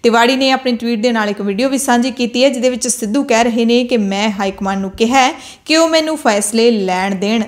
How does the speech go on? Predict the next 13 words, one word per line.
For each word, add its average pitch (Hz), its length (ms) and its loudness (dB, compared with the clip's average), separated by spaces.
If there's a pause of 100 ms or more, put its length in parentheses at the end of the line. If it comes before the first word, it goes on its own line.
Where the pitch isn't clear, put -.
ਤੇ 214 80 0
ਮੈਂ 214 120 0
ਯਕੀਨੀ 226 500 0
ਬਣਾਵਾਂਗਾ 247 640 2
ਸੂਬੇ 208 340 0
ਵਿੱਚ 214 180 -2
ਅਗਲੇ 208 220 -2
ਦੋ 196 240 0
ਦਹਾਕਿਆਂ 208 460 -2
ਤੱਕ 202 280 -2
ਕਾਂਗਰਸ 190 460 -4
ਤਰੱਕੀ 226 420 -2
ਕਰੇਗੀ, 220 540 0